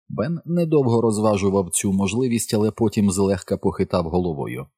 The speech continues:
Переступивши стежку, він знову пірнув у підлісок. Тепер уже він рухався трохи повільніше, розсуваючи кущі, а не пробиваючись крізь них.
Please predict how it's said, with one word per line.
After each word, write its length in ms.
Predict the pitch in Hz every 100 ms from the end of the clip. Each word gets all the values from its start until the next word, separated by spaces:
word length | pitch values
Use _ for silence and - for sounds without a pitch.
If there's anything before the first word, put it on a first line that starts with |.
| _ _ _ -
Переступивши 640 | 87 87 - 90 87 98
стежку, 600 | - 131 131 90 78 67 _
він 240 | 101 104 101
знову 360 | 90 95 107
пірнув 580 | 113 95 76 80 78 -
у 80 | 95
підлісок. 680 | 90 85 78 - - - - _ _ _ _ _ _
Тепер 260 | 110 185 190
уже 220 | 160 170
він 220 | 170 156
рухався 520 | 107 107 120 - 147
трохи 400 | - 92 92 107
повільніше, 760 | - 139 104 87 90 85 92 92
розсуваючи 840 | 98 85 - 95 92 92 92 95
кущі, 680 | - 101 - - - 87 78
а 80 | -
не 100 | 110
пробиваючись 880 | - 139 143 113 82 - 117 - -
крізь 360 | - 82 80 78
них. 320 | 71 -